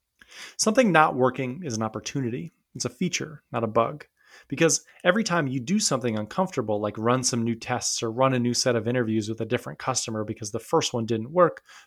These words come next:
pushes you further down the path on your own. It gets you further away from what anyone else will do. That is a good thing. Each time you re-rig, you're giving yourself a better chance to catch a fish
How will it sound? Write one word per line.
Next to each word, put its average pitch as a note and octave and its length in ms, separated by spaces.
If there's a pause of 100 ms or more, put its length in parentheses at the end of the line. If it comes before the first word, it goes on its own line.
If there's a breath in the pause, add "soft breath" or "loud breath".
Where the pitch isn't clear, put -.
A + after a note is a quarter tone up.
(100)
pushes E3+ 400
you B2 80
further F3+ 680
down C3+ 260
the B2+ 80
path A#2+ 420 (140)
on A#2 180
your A2 240
own. A2 360 (500 loud breath)
It C#3 60
gets C3+ 160
you D3 60
further E3 520
away C3+ 360
from A2 220
what A2+ 160
anyone D#3 340
else A#2 240
will A2+ 80
do. A#2 340 (480)
That A#2+ 260
is A#2 120
a A2 40
good B2 240
thing. C3 220 (640 loud breath)
Each C#3+ 180
time C#3+ 240
you A#2+ 120
re-rig, A#2 480 (180)
you're A2+ 80
giving C3+ 240
yourself A#2 360
a B2+ 80
better B2+ 320
chance A2 420
to - 100
catch - 220
a A#2 40
fish - 420